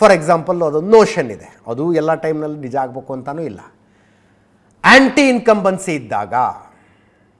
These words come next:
ಆಡಳಿತ ವಿರೋಧಿ ಅಲೆ ಇದ್ದಾಗ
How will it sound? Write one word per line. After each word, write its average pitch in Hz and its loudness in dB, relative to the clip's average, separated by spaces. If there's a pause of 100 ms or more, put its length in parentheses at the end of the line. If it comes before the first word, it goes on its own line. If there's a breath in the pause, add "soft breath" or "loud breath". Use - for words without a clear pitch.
(400)
ಆಡಳಿತ 220 6
ವಿರೋಧಿ 208 6
ಅಲೆ 175 4
ಇದ್ದಾಗ 107 -8